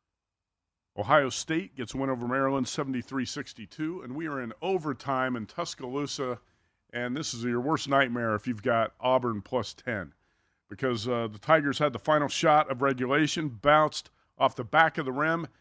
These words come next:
and now Alabama has scored the first five points of overtime, eighty to seventy-five with four minutes to go in O T.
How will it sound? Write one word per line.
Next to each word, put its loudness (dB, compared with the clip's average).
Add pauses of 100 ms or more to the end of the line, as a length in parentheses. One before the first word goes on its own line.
(220)
and -8
now 2
Alabama 4
has -2
scored -2
the -6
first -4
five 4
points -4
of -6
overtime, -2 (440)
eighty -2
to -4
seventy-five 0
with -12
four -8
minutes -8
to -20
go -6
in -8
O -6
T. -8